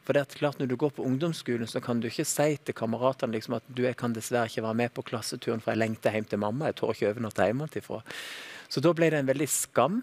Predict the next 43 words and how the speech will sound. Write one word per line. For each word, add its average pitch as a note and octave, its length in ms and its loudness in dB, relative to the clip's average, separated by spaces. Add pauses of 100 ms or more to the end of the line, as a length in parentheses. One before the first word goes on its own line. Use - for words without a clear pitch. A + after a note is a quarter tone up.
(120)
på - 160 -8
toppen C#3 400 0
av A2 80 4
den A2+ 160 2
frykten, G#3 540 -2 (340)
og D3+ 80 2
så F3 160 2
begynte D#3+ 240 2
løgnen B2+ 480 2
å - 80 -8
komme G#2 240 0
inn. G#2+ 140 -2 (180)
For - 80 -4
jeg C#3 80 4
måtte C#3 220 -2
jo B2+ 80 0
ha C3 80 4
et - 160 -12
alibi, A#2 360 0 (120)
jeg A2+ 100 4
måtte A#2+ 240 0
jo B2 80 -2
fortelle, B2+ 560 2
liksom, A2 400 -4
«Hvorfor C3+ 400 0
kan B2+ 180 0
du A2 120 -4
ikke A2+ 160 -2
være A2 180 0
med, A#2+ 220 2
liksom?» G#2 380 -4 (480)
Og B2+ 280 -2 (140)
husker D#3+ 300 -4
for A#2+ 120 -2
eksempel, B2 640 -2 (640)
meg C3+ 180 0
og C3 80 -12
pappa C3 320 -2
gjorde C3 320 -2
jo A2+ 80 4
en A2+ 80 0
spektakulær, B2+ 1400 0
eh, G#2 480 2